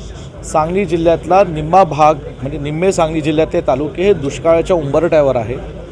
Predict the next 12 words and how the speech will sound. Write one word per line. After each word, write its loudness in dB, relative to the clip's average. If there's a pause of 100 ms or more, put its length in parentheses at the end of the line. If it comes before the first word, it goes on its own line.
(340)
शेतीच्या 2
पाण्याची 2
टंचाई -2
मोठ्या 0
प्रमाणात 0
शेतकऱ्यांना -4
हळूहळू 2
भासवत 0
चाललेली -2
आहे. -6 (680)
काही 8
गावांमध्ये 4